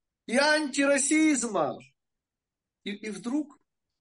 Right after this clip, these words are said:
семьдесят процентов голосуют за шаббат. Как это может быть, господа? У меня нет объяснения, кроме одного единственного. Это и есть величайшее чудо, чудо Хануки.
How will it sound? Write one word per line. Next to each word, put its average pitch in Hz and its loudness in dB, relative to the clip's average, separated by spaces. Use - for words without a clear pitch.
семьдесят 233 0
процентов 180 -2
голосуют 165 -4
за 156 -4
шаббат. 131 -6
Как 202 -10
это - -12
может 175 -6
быть, 156 -4
господа? 127 -12
У 143 -2
меня 180 6
нет 190 4
объяснения, 175 4
кроме 165 2
одного 151 2
единственного. 127 -8
Это 190 4
и - 8
есть 196 8
величайшее 135 6
чудо, 101 -2
чудо 135 2
Хануки. - -6